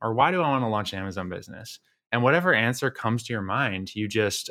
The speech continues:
um, you write it down, just, like, that impulse thought. And then you ask a why question on that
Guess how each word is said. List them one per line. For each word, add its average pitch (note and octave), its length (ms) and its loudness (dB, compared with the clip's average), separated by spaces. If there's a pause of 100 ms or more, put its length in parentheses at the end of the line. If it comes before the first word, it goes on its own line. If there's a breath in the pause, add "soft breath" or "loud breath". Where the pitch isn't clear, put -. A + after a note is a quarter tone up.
um, F#2+ 360 0
you G2+ 120 -6
write G#2 180 0
it C#3 100 0
down, G#2+ 320 -4
just, - 180 -8
like, G#2+ 220 -6
that G2+ 180 0
impulse B2+ 380 -2
thought. F#2+ 340 -4 (540)
And A#2+ 160 0
then C#3+ 140 2
you F3 160 4
ask A#2 320 0
a B2+ 80 2
why G#2 280 2
question A2 420 -2
on F#2+ 220 -2
that F2+ 300 -4